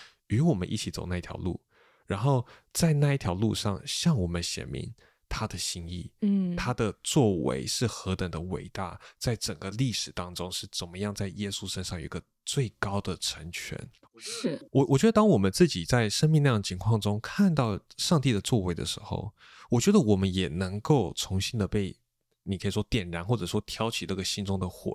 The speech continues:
Speaker 1: 热，
Speaker 2: 嗯。
Speaker 1: 然后以至于我觉得就是很像这些门徒的转变，就是这个聚焦不再是我自己，不再是说好像
Speaker 2: 嗯。
Speaker 1: 我预期我信上帝之后，我的生命应该要怎么样，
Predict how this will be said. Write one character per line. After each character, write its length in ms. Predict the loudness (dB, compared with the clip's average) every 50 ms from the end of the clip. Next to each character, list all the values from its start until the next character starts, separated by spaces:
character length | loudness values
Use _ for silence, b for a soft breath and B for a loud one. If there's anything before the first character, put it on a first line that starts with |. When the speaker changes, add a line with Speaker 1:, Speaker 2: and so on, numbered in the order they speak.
| -6 -2
Speaker 1:
热， 120 | -2 2 4
Speaker 2:
嗯。 340 | 4 4 4 4 2 0 B B B B B
Speaker 1:
然 140 | -2 0 2
后 120 | 2 0 2
以 100 | 0 -2
至 220 | 0 2 4 4 4
于 260 | 6 6 4 4 2 0 -4 _ _ _ _ _
我 120 | 4 4
觉 100 | 6 8
得 80 | 6 6
就 140 | 6 4 2
是 260 | 4 4 4 4 4 B B B B B 2
很 100 | 2 4
像 140 | 4 4
这 80 | 4 4
些 100 | 2 4
门 180 | 2 2 2 2
徒 120 | 2 0
的 40 | 0
转 160 | 0 -4 -2
变， 140 | -2 -2 0
就 100 | 0 0
是 120 | 0 2
这 80 | 2 2
个 100 | 0 -2
聚 220 | 0 2 2 2 4
焦 180 | 4 2 0
不 200 | 2 2 0 2
再 180 | 2 2 2 2
是 300 | 0 2 2 2 2 b b b b b _
我 160 | 2 2 2
自 160 | 2 0 0
己， 260 | 0 -2 -8 -10 -12 -2
不 100 | 0 2
再 100 | 4 4
是 140 | 2 2 0
说 240 | 2 4 4 4 4 B B B B B B B B
好 120 | -2 0
像 220 | 2 6 6 8 8
Speaker 2:
嗯。 360 | 8 6 6 4 4 4 6
Speaker 1:
我 140 | 6 6 6
预 180 | 8 6 6 6
期 240 | 4 0 0 2 2
我 180 | 4 2 2
信 280 | 2 2 2 2 0 2
上 180 | 2 2 2
帝 100 | 2 0
之 140 | 0 0 2
后， 140 | 2 4 4
我 80 | 2 2
的 100 | 0 -2
生 180 | 0 0 2
命 140 | 0 0 0
应 160 | -2 -2 -2 0
该 120 | 0 0
要 120 | 0 0
怎 160 | -2 -4 -6 -6
么 80 | -6
样， 80 | -6